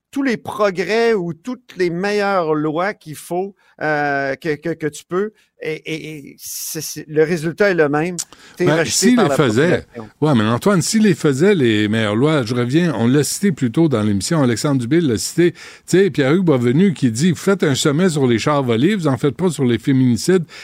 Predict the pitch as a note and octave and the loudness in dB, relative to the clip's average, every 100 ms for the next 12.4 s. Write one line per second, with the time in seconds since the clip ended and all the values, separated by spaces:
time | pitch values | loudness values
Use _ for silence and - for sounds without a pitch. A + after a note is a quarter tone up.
0 | - B2+ G#2+ G#2 A#2 C3 D3 - A#2+ F2+ | -4 -2 0 0 0 0 0 0 -2 -2
1 | G2+ C#3+ D#3+ A#2 G#2 A2 B2 D#3+ D3 - | -2 -2 -2 -4 -4 -2 2 2 2 0
2 | F3+ B3 G3+ - - - G#2+ - G#2 G#2 | 0 -2 -6 -12 -12 -6 -6 -4 -4 0
3 | D#3 G#3 C#3 F#3+ F3+ - _ _ - A#2 | 2 4 4 2 -2 -14 _ _ -2 0
4 | - A3+ G3+ F3 G3+ B3+ D3 C#3 D3+ F3 | 2 0 2 2 4 4 2 2 2 2
5 | A2+ F#3 C#4 - D#3+ - A#3 F3 D#3+ G3 | 2 2 0 -2 -6 2 2 4 2 4
6 | G#3+ F#3 B2+ D3 - F3+ F#3+ D3 D3 C3+ | 2 2 0 -2 0 2 2 2 0 0
7 | B2+ C#3 C3 C3 - A#2 E3 F3+ G3 - | 0 0 0 0 0 -2 2 2 2 -4
8 | - - _ - A2+ A2 A2 G#2+ C3+ G3+ | -20 -20 _ -4 0 0 0 0 0 0
9 | A3 F3 - C#3 A2 F#3 G3 - - D3 | -2 -4 -4 -2 0 0 0 -4 -6 -2
10 | C3+ - B2+ B2 D#3 F#3+ - A#2+ A2+ G#2 | -2 0 -2 -2 -2 -2 -2 0 0 0
11 | F#3+ D#3 B2 A2+ G#2+ F3 - - F#3+ D#3+ | 0 2 0 -2 0 0 0 0 2 2
12 | B2 B2 G2+ C3 | 0 -2 -4 -6